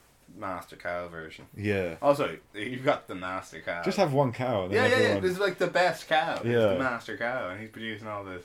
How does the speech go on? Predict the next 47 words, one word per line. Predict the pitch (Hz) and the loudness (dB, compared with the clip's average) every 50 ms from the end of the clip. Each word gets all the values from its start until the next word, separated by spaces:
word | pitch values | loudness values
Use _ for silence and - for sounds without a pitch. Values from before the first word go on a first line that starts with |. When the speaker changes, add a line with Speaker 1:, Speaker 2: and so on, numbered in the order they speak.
| - - | -14 -16
Speaker 1:
the, | 101 95 90 - - - | -16 -14 -14 -16 -18 -16
the | - 95 | -16 -14
gook. | 92 110 113 110 - - - _ _ _ _ | -14 -14 -16 -16 -20 -20 -20 _ _ _ _
Speaker 2:
And | - 101 | -6 -4
then | 110 110 110 | -2 -2 -2
just, | 107 101 - | -2 -4 -4
like, | 113 101 95 90 | -4 -6 -4 0
yeah, | 117 120 | 2 2
you | 110 101 95 87 | 2 2 0 -4
could | - 92 85 73 - - - - - - - - | -8 -10 -12 -12 -16 -16 -16 -16 -14 -14 -14 -12
massively | - 98 104 104 101 98 - 95 87 90 87 | -8 -4 -2 -2 -2 -4 -6 -8 -8 -6 -6
reduce | 85 82 76 87 82 - | -6 -8 -8 -10 -10 -10
the | - 87 | -10 -10
amount | 85 87 82 | -10 -10 -10
of | 78 - | -10 -12
cows | - - 92 90 90 87 80 | -10 -8 -8 -6 -8 -8 -8
needed, | 85 82 78 73 73 | -10 -10 -10 -10 -12
obviously. | 78 76 71 80 71 - - 80 82 85 85 | -12 -12 -12 -14 -16 -16 -14 -12 -12 -8 -4
Speaker 1:
Well, | - 127 131 | -2 0 0
this | 165 165 165 | 0 0 -2
is | 143 127 | -2 0
why | 127 117 107 98 95 92 | 2 4 4 4 2 -2
people | 87 104 101 98 - 92 | -4 -6 -8 -8 -8 -8
are | 90 87 | -6 -6
into | 85 90 92 - 104 95 85 | -6 -8 -8 -10 -10 -8 -8
it, | 85 - - | -10 -12 -14
'cause | - - 90 87 | -14 -14 -14 -12
it's, | 85 82 - - | -14 -14 -12 -8
like, | 92 85 - - | -8 -8 -8 -10
'cause | - 95 | -12 -14
apparently | 90 - 120 123 120 107 92 | -6 -2 0 0 0 -2 -4
cows | - 104 98 95 95 95 92 87 | -2 0 0 0 0 -2 -4 -6
are | 87 82 | -10 -10
terrible | 78 - 92 92 92 92 90 87 82 | -6 -4 -2 -2 -2 -2 -6 -8 -12
for | - 90 | -12 -14
the | 87 85 | -14 -14
environment. | 87 85 82 85 85 90 90 87 95 | -12 -10 -10 -10 -10 -10 -10 -8 -4
And | 98 98 | -2 0
Speaker 2:
Yeah. | 95 90 87 82 | 0 0 -2 -2
Speaker 1:
they're, | 80 85 | -4 -6
like, | 90 92 90 - | -6 -8 -8 -6
our, | - 98 104 107 | -2 -2 0 0
I | 107 | 0
think | - 110 131 131 131 - - | -2 -4 -6 -6 -8 -12 -16
it's | 107 104 107 | -10 -4 0
Ireland's | 107 110 120 131 135 135 135 131 | 0 2 2 2 0 -2 -6 -8
biggest | - 131 131 127 131 127 - - | -8 -8 -6 -6 -8 -10 -12 -14